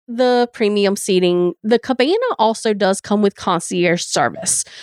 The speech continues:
So we did have a cabana steward that just helped answer our questions about Volcano Bay.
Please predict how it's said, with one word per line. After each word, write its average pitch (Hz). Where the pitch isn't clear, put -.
So 254
we 247
did 247
have 262
a 240
cabana 202
steward 180
that 208
just 202
helped 196
answer 185
our 151
questions 285
about 214
Volcano 196
Bay. 247